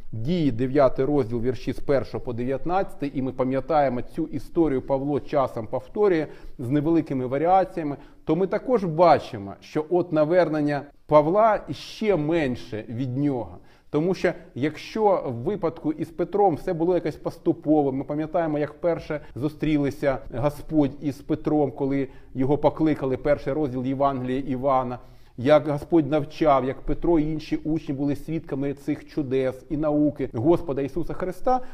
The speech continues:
то потім такий був мізковий штурм у Петра, і він, коли всі промовчали, він сповідав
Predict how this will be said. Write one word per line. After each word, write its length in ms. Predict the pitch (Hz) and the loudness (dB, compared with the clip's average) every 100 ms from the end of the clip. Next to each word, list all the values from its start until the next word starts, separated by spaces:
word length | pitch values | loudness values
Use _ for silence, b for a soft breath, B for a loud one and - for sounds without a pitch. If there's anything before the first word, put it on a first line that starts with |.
| B - | B 2
то 120 | 220 | 4
потім 460 | - - 220 185 151 | 4 2 2 4 4
такий 320 | 165 - 165 | 2 4 4
був 280 | 147 147 - - | 6 2 0 -8
мізковий 720 | 135 147 151 - 175 170 151 123 | -4 0 0 2 4 6 6 4
штурм 540 | - - 214 240 208 B B B | -4 -2 0 2 0 B B B
у 340 | 165 165 165 151 170 | 4 6 6 4 0
Петра, 480 | 165 180 147 139 - | 0 4 4 4 0
і 120 | 139 | -2
він, 380 | 165 208 240 240 - | 0 0 -2 -4 0
коли 220 | 170 160 | 6 6
всі 180 | 156 175 | 4 -2
промовчали, 640 | 147 147 139 180 165 156 | 0 2 2 4 4 4
він 120 | 135 131 | 2 -2
сповідав 720 | - 147 160 170 147 98 | -2 2 4 6 4 4